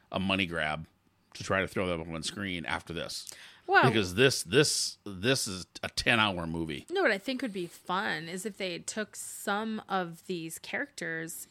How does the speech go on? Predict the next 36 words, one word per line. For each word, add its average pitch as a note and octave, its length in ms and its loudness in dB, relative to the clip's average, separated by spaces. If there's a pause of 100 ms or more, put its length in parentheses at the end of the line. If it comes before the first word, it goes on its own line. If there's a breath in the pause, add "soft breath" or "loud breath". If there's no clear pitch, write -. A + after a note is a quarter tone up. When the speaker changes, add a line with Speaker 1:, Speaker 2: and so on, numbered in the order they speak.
(160)
Speaker 2:
at, F3 220 -4
like, F3 220 -2 (300)
that, F#3 280 -4
like, E3+ 360 -4 (240)
and F3+ 320 0
made G3 260 4
a - 80 -4
movie F#3 380 2
with F3 240 -6
them, A3+ 320 2
like, F3 260 -4
take F3+ 320 -6
Shaw - 580 -2
as E3+ 140 -10
a E3 60 -12
captain F#3 580 -4 (500 loud breath)
and F#3 240 0
Seven F3+ 680 0 (100)
and E3+ 460 -2 (180)
Speaker 1:
Well, E3+ 120 6
Speaker 2:
Geordie E2+ 180 6
Speaker 1:
that's F2+ 200 6
Speaker 2:
LaForge's A3+ 540 4
daughter, D#3 380 0
and F#3 280 -2
then E3+ 320 -4
that's F#3+ 340 4
the F#3+ 100 -6
movie, F3 280 -4
and E3 120 -4
it's F3+ 240 -6
new G3 260 0
Trek, - 480 -2
and F#3 140 -6
it's - 240 -10
not, F3 340 0